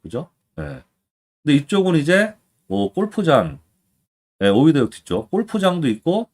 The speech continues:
어, 또 가니까 또 그 시흥시청역하고 또 주거용, 주거단지, 골프, 골프클럽, 예. 그죠? 여기도 아마 자연 녹지이긴 하지만, 어, 상당히 뭔가 이제 조성될 것 같다. 뭔-, 뭔가,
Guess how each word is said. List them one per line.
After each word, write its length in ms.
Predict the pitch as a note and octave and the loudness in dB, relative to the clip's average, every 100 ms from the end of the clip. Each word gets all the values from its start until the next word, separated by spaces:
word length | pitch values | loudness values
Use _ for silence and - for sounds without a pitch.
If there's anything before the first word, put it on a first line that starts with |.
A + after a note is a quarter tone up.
| - | -8
어, 320 | F#2 D#2+ E2 | -6 -6 -8
또 100 | - | -10
가니까 460 | E3 B2 D#3+ E3+ E3 | -6 -4 -2 -4 -6
또 300 | F#3+ G#3 A3+ _ _ _ _ _ _ | -6 -6 -8 _ _ _ _ _ _
그 100 | G2+ | -6
시흥시청역하고 920 | G#2+ G3 G3 - - E3 D3 B2+ A#2 | -4 -4 -4 -6 -6 -6 -2 -2 -2
또 160 | B2+ C3 | -2 -6
주거용, 640 | - F#2+ B2 A#2+ A2+ G2+ | -6 -4 0 2 0 -2
주거단지, 500 | E2+ G2 A2+ F#2 C#2+ | -6 -6 -2 -2 -4
골프, 480 | C#2+ D3+ E3 - E3+ C#3 _ _ _ _ _ _ _ _ _ | -6 -6 -4 -6 -8 -10 _ _ _ _ _ _ _ _ _
골프클럽, 720 | D3+ D#3+ B2+ - C#3+ G#2+ - - D#2 | -6 -6 -8 -6 -2 -2 -2 -8 -8
예. 240 | D#2+ C#2 - _ _ _ | -8 -8 -16 _ _ _
그죠? 240 | - F3+ - _ _ _ _ _ A#2 | -6 -6 -6 _ _ _ _ _ -6
여기도 380 | E3+ A#3 G3+ | -4 0 2
아마 600 | E3+ D3 D3 D3+ G2+ D2 D2 G#2+ | 4 4 2 2 0 -4 -8 -10
자연 320 | - C#3 G#3+ | 0 2 4
녹지이긴 460 | G#3 G3+ F3+ D#3+ D#3 | 2 0 -4 -2 -2
하지만, 540 | G3 G3 E3+ F3 A3 - | -2 -2 0 2 0 -6
어, 320 | - G2+ F2+ F2+ | -6 -4 -2 -4
상당히 500 | E3+ F#3+ F3+ E3 C#3+ | -8 -2 0 0 0
뭔가 460 | G2+ A#2 B2 A2+ | -2 0 2 2
이제 160 | A2 G#2+ | 0 -2
조성될 480 | - F2+ C#3 G#2+ E2 | -4 -8 -6 -6 -8
것 60 | |
같다. 280 | - C#2 - | -10 -10 -12
뭔-, 320 | - E2 E2+ E2 | -10 -8 -8 -8
뭔가, 400 | D#3 F2 C#2 | -10 -8 -10